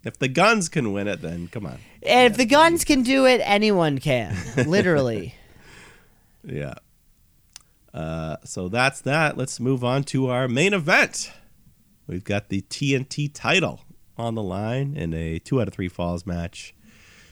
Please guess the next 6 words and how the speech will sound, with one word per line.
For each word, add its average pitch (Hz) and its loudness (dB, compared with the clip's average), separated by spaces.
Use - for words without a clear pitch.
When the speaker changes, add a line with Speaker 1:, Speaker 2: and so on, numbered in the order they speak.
Speaker 1:
Christian 160 0
Cage 151 6
defending 123 -2
against 101 -2
Darby 113 2
Allin. 92 0